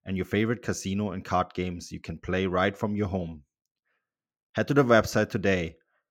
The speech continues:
or use your mobile device to get in on the action.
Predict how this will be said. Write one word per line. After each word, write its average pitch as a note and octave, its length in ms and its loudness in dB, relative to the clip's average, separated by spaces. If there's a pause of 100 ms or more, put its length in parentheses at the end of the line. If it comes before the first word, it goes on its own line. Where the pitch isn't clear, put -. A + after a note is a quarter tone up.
(120)
or G2 120 -4
use A2 280 0
your A2+ 80 2
mobile G#2+ 360 2
device F#2+ 400 0
to E2+ 100 -10
get F#2+ 260 -4 (360)
in G#2+ 120 -4
on G#2+ 100 0
the F#2+ 160 0
action. D#2+ 440 -6